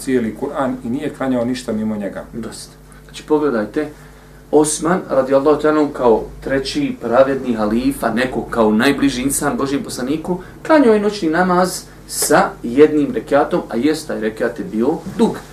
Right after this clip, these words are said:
Speaker 2: Ali je nama bitno konstatirati da li se može vitr klanjati sa jednim rekiatom. Nakon toga Aisha prenosi.
Speaker 1: Aisha, radijallahu anha, prenosi da je Allahov poslanik, sallallahu alejhi ve sellem,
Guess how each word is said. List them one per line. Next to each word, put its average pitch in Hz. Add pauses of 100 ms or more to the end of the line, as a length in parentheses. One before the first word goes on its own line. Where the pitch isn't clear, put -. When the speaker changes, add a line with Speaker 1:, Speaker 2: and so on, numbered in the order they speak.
(200)
Speaker 2:
Ali 127
je 147
nama 233
bitno 190
konstatirati 165 (160)
da 170
li 175
se -
može 143 (260)
vitr 135 (100)
klanjati 127 (240)
sa -
jednim 123
rekiatom. 104 (2250)
Nakon 160
toga 151
Aisha 131
prenosi. 135 (680)
Speaker 1:
Aisha, 135
radijallahu 127
anha, 120
prenosi 131
da 120
je 117
Allahov 123
poslanik, 123
sallallahu 110
alejhi 110
ve -
sellem, 117